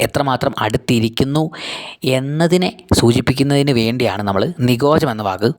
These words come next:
ഉപയോഗിക്കുന്നത്. വായുപ്രവാഹം എത്രമാത്രം ഉച്ചരിക്കും, നമ്മളിപ്പോൾ ഒരു വാക്ക് ഉച്ചരിക്കുന്ന അല്ലെങ്കിൽ ഒരു അക്ഷരം ഉച്ചരിക്കുന്ന സമയത്ത് വായുപ്രവാഹം എങ്ങനെയാണ് തടസ്സപ്പെടുന്നത് എന്നതിനെ അടിസ്ഥാനമാക്കിയിട്ടാണ് നമ്മൾ ഈ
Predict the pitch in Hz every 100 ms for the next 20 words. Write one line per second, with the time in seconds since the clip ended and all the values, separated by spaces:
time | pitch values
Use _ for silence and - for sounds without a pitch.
0 | _ 214 120 104 95 85 165 - - -
1 | - - 131 143 175 185 156 127 120 135
2 | 120 - 151 156 156 147 120 - 127 -
3 | 143 131 123 135 143 131 120 139 - 127
4 | 127 117 110 120 117 107 - 147 - -
5 | - - 160 - 190 180 147 107 101 113
6 | 90 - - - - 131 143 165 190 190
7 | 165 143 143 156 156 - _ _ _ -
8 | 123 127 151 151 131 127 117 127 127 120
9 | 117 113 95 - 127 151 160 151 120 117
10 | 139 143 117 113 101 95 107 98 107